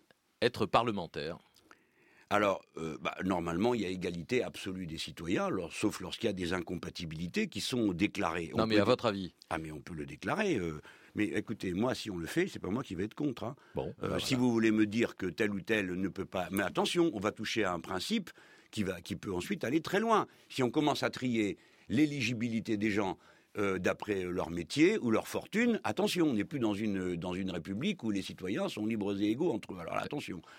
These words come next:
Speaker 2: Mais pourquoi pas ? Si vous voulez le faire, c'est un peu bolchevique ce que vous proposez, mais bon, examinons. Moi, je suis plus modéré que vous.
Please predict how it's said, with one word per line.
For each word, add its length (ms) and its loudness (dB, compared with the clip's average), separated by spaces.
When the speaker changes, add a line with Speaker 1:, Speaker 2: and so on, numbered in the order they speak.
Speaker 2:
Mais 120 8
pourquoi 360 0
pas ? 200 8
Si 140 -6
vous 180 4
voulez 200 8
le 80 0
faire, 260 4
c'est 160 -4
un 80 4
peu 160 0
bolchevique 520 2
ce 100 -2
que 120 -2
vous 140 2
proposez, 480 2
mais 220 -2
bon, 180 6
examinons. 640 6
Moi, 120 4
je 100 4
suis 160 -4
plus 120 -2
modéré 380 4
que 120 2
vous. 200 0